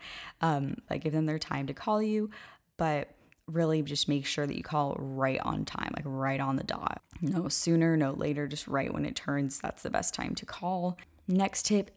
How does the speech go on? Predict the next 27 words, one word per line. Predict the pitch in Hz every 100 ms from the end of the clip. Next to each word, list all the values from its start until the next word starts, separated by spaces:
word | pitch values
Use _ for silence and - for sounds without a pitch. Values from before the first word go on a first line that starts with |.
| -
this | 190 220
is | 233
when, | 240 233
this | 175 202
one's | 226 214 202
a |
given, | 156 147 160 180 - 131
but | 156 147 - - _ -
make | 156 165 -
sure | - 302 302
that | 254
you're | 202 -
in | 170
a | 151
quiet, | - 147 143 139 - -
distraction-free | 147 - 139 143 - 139 131 - - - -
place. | - - - - - - - -
I | 147
say | 147 - - 143
this | 147 202 226 -
because | 160 - 143 139
when | 143
you | 139 -
are | 196
on | 233
the | 226
phone, | - 202 190 185 185